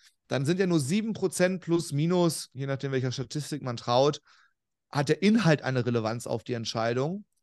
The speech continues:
Dreiundneunzig Prozent Stimme, Mimik, Gestik, äh, äh, deine Augen, äh, wie du angezogen bist, der Raum, alles. Und daher empfehlen wir unseren Verkäufern schon,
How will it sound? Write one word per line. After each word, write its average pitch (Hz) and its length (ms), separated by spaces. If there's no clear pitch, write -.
Dreiundneunzig 208 840
Prozent 139 580
Stimme, 202 720
Mimik, 165 640
Gestik, 175 800
äh, 151 640
äh, 147 80
deine 156 360
Augen, 180 760
äh, - 240
wie 170 140
du 190 80
angezogen 180 600
bist, 165 220
der 196 160
Raum, 175 360
alles. 120 600
Und 131 140
daher 170 220
empfehlen 165 380
wir 180 160
unseren 190 280
Verkäufern 165 520
schon, 196 520